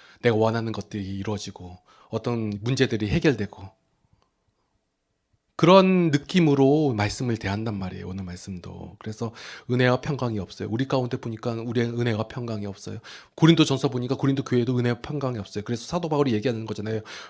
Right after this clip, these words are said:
"그 은혜와 평강이 있기를 원하노라." 하면, 아, 그때부터, 아, 그 축복으로 인해 가지고 은혜 평강이 생기겠구나. 은혜와 평강이 없는데 생긴다라는 느낌으로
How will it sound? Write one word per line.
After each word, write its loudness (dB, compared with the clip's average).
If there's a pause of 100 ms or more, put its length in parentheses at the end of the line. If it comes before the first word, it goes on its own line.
"그 4
은혜와 8
평강이 0
있기를 -6
원하노라." -6
하면, -8
아, -10
그때부터, -14 (280)
아, -10
그 -8
축복으로 -2
인해 -2
가지고 -8
은혜 -4
평강이 -8
생기겠구나. -8 (4000)
은혜와 0
평강이 0
없는데 2
생긴다라는 -2
느낌으로 -2